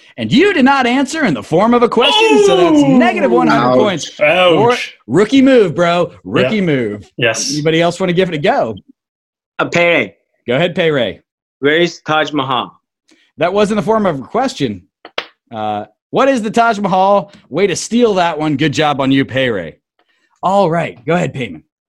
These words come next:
Speaker 4: Let's do snitches get the stitches.
Speaker 1: Because they do.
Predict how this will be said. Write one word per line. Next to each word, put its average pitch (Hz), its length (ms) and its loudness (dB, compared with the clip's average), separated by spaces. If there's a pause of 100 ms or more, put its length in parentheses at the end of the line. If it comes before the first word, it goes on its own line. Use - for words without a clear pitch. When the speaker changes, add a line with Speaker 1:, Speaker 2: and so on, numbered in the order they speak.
(920)
Speaker 4:
Let's 160 240 0
do 208 140 2
snitches 196 680 -2
get 196 300 -2
the - 80 -8
stitches. - 880 -6 (140)
Speaker 1:
Because 110 300 -6
they 147 180 -2
do. 214 480 -2